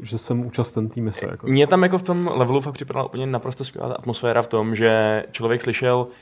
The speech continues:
Speaker 2: to v té minulosti, která byla prostě ještě úplně krásná a neskažená, to úplně promakaný piánko, jak tam někdo hraje, to, hraje prostě na, na to piano, a pak v té rozbořené současnosti tam ten šílený majitel toho domu hrál nějaký ty úplně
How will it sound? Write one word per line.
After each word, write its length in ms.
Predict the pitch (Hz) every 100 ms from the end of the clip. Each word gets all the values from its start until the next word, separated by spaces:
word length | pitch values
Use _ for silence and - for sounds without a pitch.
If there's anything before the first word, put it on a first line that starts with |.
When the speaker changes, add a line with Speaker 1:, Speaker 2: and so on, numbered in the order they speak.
| _ -
Speaker 2:
to 340 | 123 123 123 -
v 80 |
té 100 | -
minulosti, 380 | 135 131 135 139
která 200 | 139 139
byla 160 | 127 120
prostě 540 | 123 - 127 110 98 -
ještě 220 | - 117
úplně 200 | 101 107
krásná 580 | 104 110 - 120 117 113
a 140 | -
neskažená, 680 | 104 - 117 120 117 113 117 - -
to 200 | 127 117
úplně 300 | 120 131 127
promakaný 480 | 117 127 131 147 143
piánko, 520 | 135 120 120 123 147
jak 100 | 147
tam 120 | 139
někdo 140 | 135 131
hraje, 160 | 131
to, 100 | 131 - 123
hraje 160 | 120 123
prostě 260 | 123 - 135
na, 80 |
na 120 | 127 120
to 100 | 135
piano, 440 | 117 107 107 143 - _ -
a 80 | -
pak 180 | 127
v 60 | -
té 420 | 139 127 123 120 - -
rozbořené 680 | 117 131 143 143 147 143 139
současnosti 720 | 127 113 123 139 123 - 127
tam 120 | 131
ten 140 | 123 131
šílený 480 | - 143 143 147 143
majitel 280 | 131 131 135
toho 160 | 139
domu 180 | 123 135
hrál 180 | 131 131
nějaký 260 | 127 127
ty 140 | 139 151
úplně 400 | 127 143 139